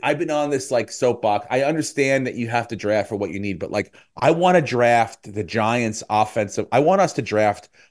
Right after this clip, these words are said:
our offensive lineman that is, like, our Joe Thomas, our guy that's gonna put a, a, a gold jacket on in, in twelve years from now, that is just synonymous with New York, like,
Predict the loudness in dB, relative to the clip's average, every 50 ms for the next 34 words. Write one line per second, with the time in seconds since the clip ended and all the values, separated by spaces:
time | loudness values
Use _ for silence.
0 | _ _ 0 0 2 2 4 4 4 4 2 0 -2 0 -2 -4 -4 0 0 0
1 | 2 2 0 0 0 0 0 -2 -2 -6 _ _ -6 -6 -2 0 -2 -2 0 2
2 | 4 4 4 4 2 2 2 0 0 0 0 -2 -4 -2 -2 -2 -4 -8 -10 -10
3 | -10 -12 -12 _ _ _ _ _ _ _ 0 2 4 6 6 6 6 6 6 6
4 | 6 6 6 4 2 -2 -2 -2 -2 -2 -2 -2 -4 -2 -2 -2 -2 -2 -4 -4
5 | -4 -2 -2 -4 -4 -4 -6 -6 -2 0 2 2 2 2 2 2 4 4 2 0
6 | -2 -4 -2 0 0 0 0 -2 -4 -6 -8 -12 _ _ -4 -4 -4 -4 -6 -10
7 | _ -18 -2 2 2 4 4 2 0 0 0 2 0 0 -4 -8 -8 -8 -6 -6
8 | -6 -6 -6 -8 -10 _ _ _ _ _ _ _ 2 2 2 2 0 -2 -6 -4
9 | -2 0 2 4 4 4 4 4 2 2 0 0 -4 -6 -4 -2 0 0 2 2
10 | 2 4 6 6 4 4 2 -4 -2 -2 -2 -2 -2 -10